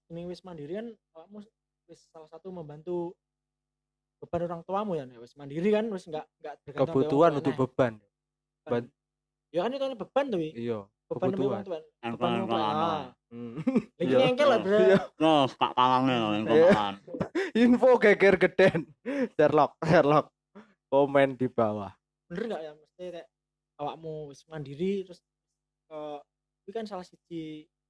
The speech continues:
Speaker 1: iso membahagiakan wong tuamu dengan cara mengurangi beban wong tuamu.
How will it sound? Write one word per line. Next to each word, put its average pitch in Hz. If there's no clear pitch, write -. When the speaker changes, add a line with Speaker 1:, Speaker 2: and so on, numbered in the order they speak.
Speaker 1:
iso 156
membahagiakan 147
wong 151
tuamu 165
dengan 156
cara 151
mengurangi 151
beban 147
wong 143
tuamu. 139